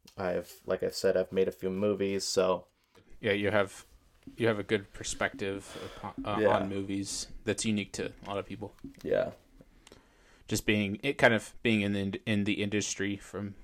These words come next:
Speaker 1: Yeah.
Speaker 2: the outside looking in, but still involved in, and pursuing, you know, um, filmmaking and being an indie, um,
Speaker 1: Yeah.
Speaker 2: filmmaker.
Speaker 1: Yeah, so being in the industry, having an inside look to filmmaking and seeing stories being told through actors and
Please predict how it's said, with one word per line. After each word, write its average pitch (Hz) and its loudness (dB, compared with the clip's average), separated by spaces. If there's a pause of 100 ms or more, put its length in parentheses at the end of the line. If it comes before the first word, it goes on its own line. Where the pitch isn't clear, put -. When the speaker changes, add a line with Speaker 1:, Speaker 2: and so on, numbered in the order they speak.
(260)
Speaker 1:
Yeah. - -2
Speaker 2:
the 98 6
outside 98 6
looking 101 -4
in, 101 2
but 98 0
still 101 2
involved 95 2
in, 92 -6 (160)
and 95 -2 (540)
pursuing, 110 8
you 107 -4
know, 98 -2 (760)
um, 101 -2
filmmaking 98 0
and 95 -4 (260)
being 98 0
an 95 0
indie, 98 0 (500)
um, 90 -8
Speaker 1:
Yeah. 101 4
Speaker 2:
filmmaker. 98 0 (420)
Speaker 1:
Yeah, 104 6
so - -6
being 104 2
in 98 -2
the 101 2
industry, 101 -2
having 98 2
an 98 -4
inside 98 0
look 98 0
to 95 2
filmmaking 98 -2
and 98 -12 (320)
seeing 95 -2
stories 95 0
being 95 -4
told 95 2
through 104 -6
actors 98 -2
and 104 -10